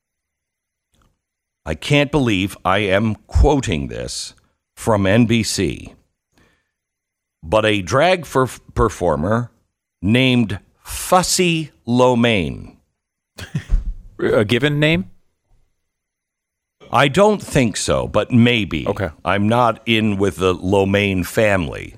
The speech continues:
Speaker 1: so. Uh, Fussy Lomain says, "It's really scary to us. Uh, it doesn't represent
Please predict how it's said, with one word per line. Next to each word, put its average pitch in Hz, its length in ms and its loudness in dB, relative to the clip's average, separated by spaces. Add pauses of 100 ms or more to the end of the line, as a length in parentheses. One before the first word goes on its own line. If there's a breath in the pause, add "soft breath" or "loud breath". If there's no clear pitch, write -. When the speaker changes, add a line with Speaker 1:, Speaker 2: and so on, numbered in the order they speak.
Speaker 1:
so. 62 400 -4 (920 loud breath)
Uh, 107 640 2 (240)
Fussy 202 640 2
Lomain 139 600 4
says, 71 540 -2
"It's 135 240 0
really 175 460 2
scary 151 760 0
to 90 220 0
us. 60 400 -4 (540 loud breath)
Uh, 110 320 2
it 127 200 -2
doesn't 160 360 2
represent 135 580 2